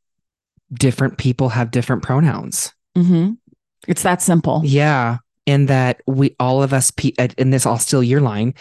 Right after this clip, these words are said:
Speaker 1: people are pronouns and pronouns are people.
Speaker 2: Mm-hmm.
Speaker 1: Um, understanding that there are people who actually use no pronouns. They use just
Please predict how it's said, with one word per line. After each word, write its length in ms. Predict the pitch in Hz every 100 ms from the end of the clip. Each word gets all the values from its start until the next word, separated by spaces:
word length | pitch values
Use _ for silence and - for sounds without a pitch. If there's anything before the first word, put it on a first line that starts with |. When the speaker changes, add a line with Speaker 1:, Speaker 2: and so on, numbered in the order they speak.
| - - -
Speaker 1:
people 280 | 139 139 135
are 100 | 135
pronouns 540 | - 127 117 117 120
and 100 | 110
pronouns 360 | 117 113 117 139
are 40 |
people. 460 | 123 104 95 113 -
Speaker 2:
Mm-hmm. 240 | 165 165 220 - -
Speaker 1:
Um, 300 | 120 117 117 117
understanding 640 | 120 120 - 127 120 120
that 600 | 120 113 117 113 - - - _ _ _ _ 135
there 180 | 127
are 60 | 120
people 320 | - 123 123
who 380 | 117 127 123 120
actually 440 | 117 117 - - 139
use 260 | 151 165
no 180 | 160 175
pronouns. 560 | 196 - 98 87 82 98
They 80 | 110
use 300 | 107 110 110
just 400 | 107 101 -